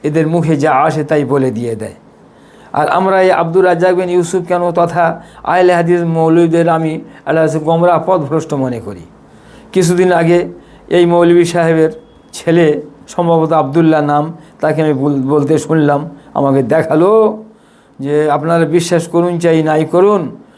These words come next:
আবু জেহেল মুসলমান ছিল, আবু জেহেল আমারও আপনাদের মতো মুসলমান, লা হাওলা ওয়ালা কুওয়াতা ইল্লা বিল্লাহ।" এ বহুত বড় কুফরি কথা। তা কমপক্ষে এই ধরনের কথা বলার পরে এই আব্দুর রাজ্জাক বিন ইউসুফ কোনো প্রতিবাদ করেননি।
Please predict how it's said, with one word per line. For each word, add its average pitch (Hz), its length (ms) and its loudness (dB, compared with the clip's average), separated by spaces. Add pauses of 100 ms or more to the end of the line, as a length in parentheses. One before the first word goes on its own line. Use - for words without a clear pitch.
(160)
আবু 156 260 0
জেহেল 165 280 0
মুসলমান 151 540 -2
ছিল, 113 260 -6 (520)
আবু 170 240 2
জেহেল 185 300 2
আমারও 180 540 0
আপনাদের 160 560 0
মতো 156 220 -4
মুসলমান, 127 640 -6 (360)
লা 156 100 0
হাওলা 180 340 2
ওয়ালা 160 240 2
কুওয়াতা 151 420 -4
ইল্লা 131 260 -4
বিল্লাহ।" 123 340 -10 (360)
এ - 60 0
বহুত 285 880 2
বড় 247 300 2
কুফরি 202 500 -4
কথা। 131 300 -8 (720)
তা 160 80 -2
কমপক্ষে 233 640 -2
এই 190 320 -2
ধরনের 185 420 -2
কথা 156 300 0
বলার 135 640 0 (440)
পরে 113 420 -4 (420)
এই 139 100 2
আব্দুর 131 320 2
রাজ্জাক 147 340 0
বিন 156 180 0
ইউসুফ 139 840 -2
কোনো 175 180 0
প্রতিবাদ 151 560 -2
করেননি। 87 320 -12